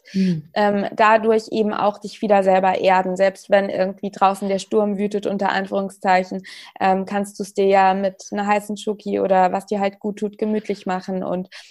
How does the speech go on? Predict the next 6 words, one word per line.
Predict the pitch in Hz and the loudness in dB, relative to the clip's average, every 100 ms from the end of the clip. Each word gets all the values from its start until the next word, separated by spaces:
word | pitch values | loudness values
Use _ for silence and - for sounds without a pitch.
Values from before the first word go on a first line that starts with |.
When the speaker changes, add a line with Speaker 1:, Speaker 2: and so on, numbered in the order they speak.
| _ _ - | _ _ 2
Speaker 2:
vielleicht | 196 185 185 - | 6 6 2 0
eben, | 196 185 185 190 - - _ | 0 0 -2 -6 -20 -20 _
je | 196 202 | -2 0
nachdem, | 196 190 196 190 190 - | 0 0 -2 -2 -4 -6
was, | 190 190 185 | 0 -2 -2
äh, | - | -6